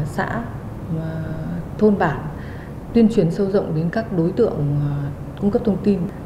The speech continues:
Ban chỉ đạo tỉnh cũng đã phân công nhiệm vụ cụ thể cho các ngành thành viên ban chỉ đạo tổng điều tra. Căn cứ vào kế hoạch phân công thì các ngành thành viên đã chủ động đôn đốc ban chỉ đạo huyện, à, được giao phụ trách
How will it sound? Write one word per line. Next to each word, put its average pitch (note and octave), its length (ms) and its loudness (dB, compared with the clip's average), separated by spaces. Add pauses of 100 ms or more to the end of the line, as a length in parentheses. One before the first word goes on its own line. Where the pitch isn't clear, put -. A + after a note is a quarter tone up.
(140)
Ban A3 160 6
chỉ F#3+ 80 4
đạo D3 180 6
tỉnh D#3 240 2
cũng C#3+ 160 -2
đã F3+ 120 2
phân A#3 240 6
công A3 260 8
nhiệm D#3 160 2
vụ E3+ 80 2
cụ F3 160 -2
thể D#3+ 140 6
cho D3 120 0
các G3+ 60 0
ngành F#3+ 240 4
thành E3 180 2
viên G3 220 4
ban F#3+ 140 0
chỉ D3+ 100 0
đạo D3+ 220 2
tổng D3 180 4
điều C#3+ 160 0
tra. G3 300 2 (300)
Căn G#3+ 200 8
cứ F#3+ 100 8
vào G3 120 4
kế G#3 40 2
hoạch G#3 180 2
phân G3+ 140 4
công G3 380 4
thì D#3+ 160 4 (380)
các G3 120 0
ngành E3 220 4
thành D3+ 240 2
viên F3 260 2
đã - 120 -2 (100)
chủ C#3+ 140 2
động E3+ 300 2 (300)
đôn F#3+ 200 4
đốc A#3 140 0 (100)
ban F3+ 160 0
chỉ D3 140 0
đạo C#3 220 2 (280)
huyện, E3+ 180 6 (580)
à, C#3+ 240 2 (220)
được D#3 140 -2
giao F3+ 200 -2
phụ G3+ 140 0
trách A#3+ 200 0